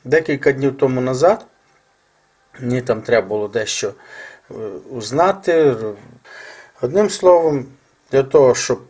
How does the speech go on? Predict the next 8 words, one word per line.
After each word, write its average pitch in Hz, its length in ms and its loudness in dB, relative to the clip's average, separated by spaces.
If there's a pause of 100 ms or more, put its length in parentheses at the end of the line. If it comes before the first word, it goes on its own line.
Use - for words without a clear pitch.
(260)
щось - 320 0
там 120 180 -6
появилося 113 600 -2
на 113 120 -8
дисплеї, 117 600 -2
мені 151 200 -2
треба 165 280 2
було 151 360 2